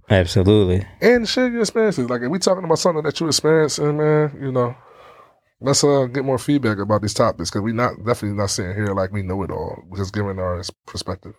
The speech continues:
Speaker 1: Absolutely.
Speaker 2: <laughs> All right, bro.
Speaker 1: <laughs> It's <laughs>
Speaker 2: This boy is my yes man, bro.
Speaker 1: Listen, cuz you saying all the right stuff, I'm just gonna co-sign it, cuz.
Speaker 2: Preach. <laughs>
Speaker 1: <laughs>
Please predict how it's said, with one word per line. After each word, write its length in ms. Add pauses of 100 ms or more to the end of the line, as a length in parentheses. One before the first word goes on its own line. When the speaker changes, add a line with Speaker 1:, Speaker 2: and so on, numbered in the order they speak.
(220)
Speaker 1:
Absolutely. 720 (500)
Speaker 2:
<laughs> 480
All 120
right, 120
bro. 360
Speaker 1:
<laughs> 40
It's 280
<laughs> 800
Speaker 2:
This 260
boy 280
is 140 (240)
my 140
yes 320
man, 300
bro. 240
Speaker 1:
Listen, 500
cuz 400
you 160
saying 340
all 120
the 100
right 240
stuff, 300
I'm 160
just 180
gonna 180
co-sign 560
it, 140
cuz. 400
Speaker 2:
Preach. 500
<laughs> 100
Speaker 1:
<laughs> 80